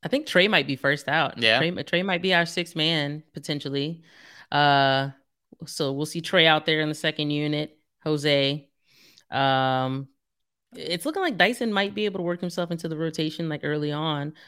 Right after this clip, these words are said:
Speaker 1: Uh, of course, we gotta see Larry. Um, jeez, man. Well, Jax isn't gonna be, well, if
Speaker 2: Yeah.
Speaker 1: Jax isn't playing, we might see some Euro M V P.
Speaker 2: Yeah,
Speaker 1: <laughs>
Speaker 2: some Billy Ball.
Speaker 1: Billy Aaron and Gomez. <laughs>
Speaker 2: Yeah.
Speaker 1: It's just,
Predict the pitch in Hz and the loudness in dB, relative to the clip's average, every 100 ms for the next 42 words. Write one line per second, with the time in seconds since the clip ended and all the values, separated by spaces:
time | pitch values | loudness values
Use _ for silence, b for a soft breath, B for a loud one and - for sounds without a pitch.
0 | B 139 143 139 139 175 165 160 147 - | B 2 4 4 4 2 2 2 0 -2
1 | 160 143 139 147 139 135 139 - b b | -2 2 4 2 2 -2 -4 -8 b b
2 | b b b - 139 135 135 131 135 131 | b b b 0 2 4 4 2 2 0
3 | 131 143 - _ _ _ _ - - 151 | 0 -4 -8 _ _ _ _ -14 -12 -8
4 | 156 123 127 123 123 123 123 B B B | -8 -8 -10 -8 -8 -10 -12 B B B
5 | B B - 135 180 190 160 139 135 131 | B B -6 -2 -2 -2 -4 -2 0 0
6 | 131 139 139 - 117 185 180 151 139 - | 0 2 0 2 4 4 4 0 -4 -2
7 | 147 135 143 147 147 156 - 151 147 - | 0 0 4 2 2 0 2 2 2 -4
8 | - 156 160 160 147 139 139 139 135 147 | -8 0 4 6 6 4 2 2 2 2
9 | 139 156 127 135 - 226 208 131 143 151 | 2 2 2 2 2 2 6 6 6 8
10 | 135 127 156 156 151 151 151 143 165 - | 8 8 8 6 6 4 4 4 2 0
11 | 226 - 247 269 320 - - B B B | -4 2 6 8 6 4 -4 B B B
12 | B B 339 254 180 175 196 185 190 | B B -10 -6 -2 -2 -2 -2 -2